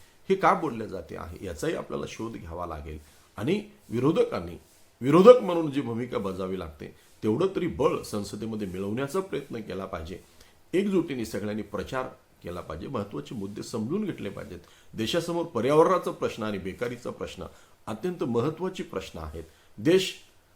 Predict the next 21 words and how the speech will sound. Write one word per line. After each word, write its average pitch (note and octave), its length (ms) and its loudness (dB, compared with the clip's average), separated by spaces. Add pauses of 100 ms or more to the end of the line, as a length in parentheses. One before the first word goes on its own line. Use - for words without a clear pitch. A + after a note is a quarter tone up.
हा D#3+ 260 4 (680)
तरुणांचा G#3+ 500 10
देश E3+ 240 4
आपण C3 200 -2
म्हणतो F2+ 320 -6
आहोत E2 200 -6
आणि A2 160 -6
या B2 80 0
देशातली C3 400 -6
संपूर्ण F3+ 500 -2
तरुण D#3+ 400 -2
जर G#2+ 100 -4
बेकार G2+ 420 -6
असतील, F#2 380 -8 (300)
त्यांच्या G2+ 260 -6
हाताला A#2 260 -4
काम D3 360 -4
नसेल, G2+ 240 -6 (160)
रोजगार G2+ 380 -4
निर्मिती E3+ 420 -6
होत C3+ 180 -4